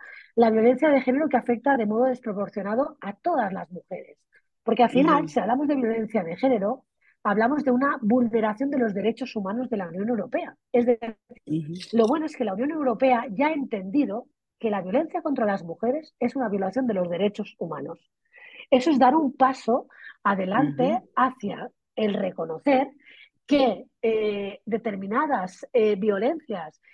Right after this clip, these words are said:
Speaker 1: que se están produciendo contra la mujer, como la física, la sexual, la psicológica, eh, por su com-,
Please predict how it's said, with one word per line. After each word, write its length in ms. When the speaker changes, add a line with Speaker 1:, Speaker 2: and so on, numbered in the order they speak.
Speaker 1:
que 380
se 120
están 180
produciendo 560
contra 280
la 120
mujer, 300
como 200
la 120
física, 480
la 140
sexual, 480
la 100
psicológica, 880
eh, 840
por 120
su 140
com-, 180